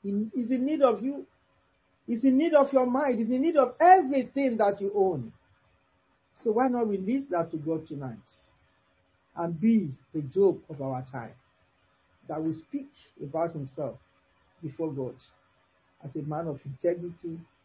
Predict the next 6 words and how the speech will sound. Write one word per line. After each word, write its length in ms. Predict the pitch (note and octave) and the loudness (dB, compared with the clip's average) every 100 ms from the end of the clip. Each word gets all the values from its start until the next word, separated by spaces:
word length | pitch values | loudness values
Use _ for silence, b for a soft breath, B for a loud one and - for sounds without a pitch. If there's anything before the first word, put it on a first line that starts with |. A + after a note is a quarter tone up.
| _ _ _ _ _ _ _ _ _ _ D3 | _ _ _ _ _ _ _ _ _ _ -14
and 160 | C3+ | -12
as 140 | C#3 C3 | -10 -12
a 20 | |
godly 400 | C#3 E3+ D#3 D3+ | -10 -6 -6 -6
man 320 | C#3 C3 A2+ - _ _ _ - | -6 -8 -10 -16 _ _ _ -12
indeed. 400 | B2+ B2+ A#2+ | -10 -10 -12